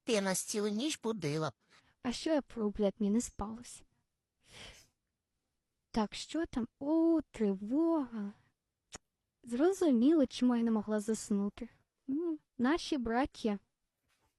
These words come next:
Speaker 2: в кавичках повзлітали.
Speaker 1: З чого, мам? Сьогодні субота. Надіюсь, все буде добре, відпочинеш. Але прапор треба підняти.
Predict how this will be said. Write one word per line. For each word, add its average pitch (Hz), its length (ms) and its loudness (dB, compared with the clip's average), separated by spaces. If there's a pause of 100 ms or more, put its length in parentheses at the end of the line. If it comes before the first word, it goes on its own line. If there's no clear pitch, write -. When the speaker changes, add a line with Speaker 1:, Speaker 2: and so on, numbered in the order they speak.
(140)
Speaker 2:
в - 60 -20
кавичках 214 640 -2 (360)
повзлітали. 208 840 0 (1200)
Speaker 1:
З 151 120 -10
чого, 180 280 2
мам? 117 240 -4 (280)
Сьогодні 208 520 -2
субота. 208 640 -2 (440)
Надіюсь, 156 520 -2
все - 220 -4
буде 117 240 -4
добре, 254 400 -2 (100)
відпочинеш. 185 920 -4 (2250)
Але 131 220 0
прапор 220 340 -2
треба - 180 -6
підняти. - 440 -12